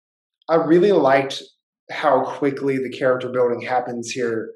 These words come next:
And we do see that Arshish isn't a great dude, but I, I thought it was interesting the way that we do see that character, the way we come to that opinion isn't C S Lewis just saying,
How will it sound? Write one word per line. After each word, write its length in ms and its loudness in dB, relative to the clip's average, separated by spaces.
And 280 -2
we 160 6
do 220 4
see 160 2
that 140 6
Arshish 460 2
isn't 220 -6
a 80 -6
great 260 -2
dude, 340 0
but 260 8
I, 280 4
I 120 4
thought 260 8
it 60 6
was 160 0
interesting 480 -2
the 120 0
way 480 6
that 260 4
we 300 -4
do 180 -10
see 380 -6
that 320 4
character, 420 -4
the 120 -8
way 180 2
we 480 -2
come 260 2
to 120 -4
that 300 6
opinion 640 -4
isn't 560 0
C 220 2
S 140 2
Lewis 220 0
just 160 -4
saying, 380 8